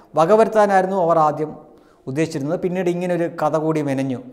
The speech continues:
തന്നെ പീഡിപ്പിക്കാൻ വന്നപ്പോൾ സ്വയരക്ഷാർത്ഥം കട്ട് ചെയ്തു എന്ന തരത്തിലാണ്. പക്ഷേ അന്ന് തന്നെ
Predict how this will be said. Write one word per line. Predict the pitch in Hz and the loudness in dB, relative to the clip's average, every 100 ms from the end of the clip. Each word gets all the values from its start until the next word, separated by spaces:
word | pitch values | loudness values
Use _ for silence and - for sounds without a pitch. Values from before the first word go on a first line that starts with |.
| - - _ - | -20 -20 _ -6
തന്നെ | 160 | -4
പീഡിപ്പിക്കാൻ | 180 160 160 156 160 165 | -2 0 0 -2 -2 -2
വന്നപ്പോൾ | 156 139 139 143 202 - - _ _ _ - | -2 -4 -6 -6 -8 -10 -20 _ _ _ -4
സ്വയരക്ഷാർത്ഥം | 170 170 156 - 151 151 156 160 | 0 2 0 -2 -2 -2 -4 -4
കട്ട് | - | -6
ചെയ്തു | 135 143 135 | -6 -6 -4
എന്ന | 131 131 131 - | -4 -6 -10 -12
തരത്തിലാണ്. | 117 113 107 | -12 -8 -8
പക്ഷേ | 160 226 | 0 2
അന്ന് | 196 226 262 | 4 4 4
തന്നെ | 233 226 | 2 0